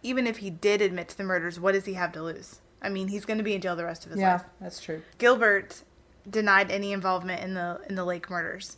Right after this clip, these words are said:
Speaker 1: He said he never, he never did it. Um, he began to admit he was there and stated he would testify against Spence to avoid death penalty,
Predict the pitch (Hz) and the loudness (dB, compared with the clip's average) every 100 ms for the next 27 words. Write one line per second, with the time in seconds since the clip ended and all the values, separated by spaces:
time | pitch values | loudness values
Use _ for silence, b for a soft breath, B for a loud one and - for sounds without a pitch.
0 | - 196 196 196 190 180 190 190 180 170 | -10 -8 0 2 4 0 -4 -4 -4 -4
1 | 170 180 180 170 170 208 208 208 196 - | -6 -8 -8 -6 -4 2 4 4 0 -6
2 | - _ _ - 180 175 175 180 - 202 | -20 _ _ -6 -4 -4 -6 -12 -12 -8
3 | 202 196 214 180 202 254 277 254 220 196 | -6 -4 -4 0 2 2 0 0 0 0
4 | 190 180 185 170 165 269 277 214 190 196 | -2 -4 -8 -10 0 4 6 6 2 2
5 | 190 196 185 190 175 175 190 226 226 202 | -2 -2 -2 -4 -4 -6 -2 -2 -2 -4
6 | 190 170 165 175 B B B 190 185 180 | 0 0 0 -4 B B B -4 -2 -2
7 | 160 - 185 170 - 190 170 170 170 196 | -4 -4 -4 -6 -4 -4 -2 -4 0 2
8 | 208 214 190 175 165 185 175 | 2 2 -6 -6 -8 -8 -10